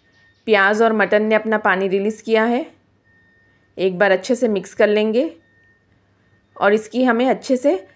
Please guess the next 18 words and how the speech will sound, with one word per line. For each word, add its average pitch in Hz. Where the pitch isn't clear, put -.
मसाले 202
की 240
भुनाई 202
करना 185
है। 180
जितनी 214
हम 247
इसकी 233
अच्छे 233
से 240
भुनाई 208
करेंगे 214
उतना 220
अच्छा 226
टेस्ट 214
आएगा 208
शोरबे 175
में। 151